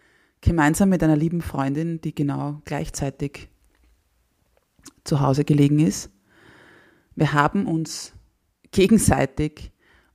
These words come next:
und auch selbst dafür gefeiert,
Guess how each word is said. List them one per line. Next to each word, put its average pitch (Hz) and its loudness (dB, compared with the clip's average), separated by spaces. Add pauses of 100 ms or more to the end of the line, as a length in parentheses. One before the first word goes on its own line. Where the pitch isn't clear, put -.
(160)
und 220 2
auch 147 2 (280)
selbst - -4
dafür 170 -2
gefeiert, 147 -2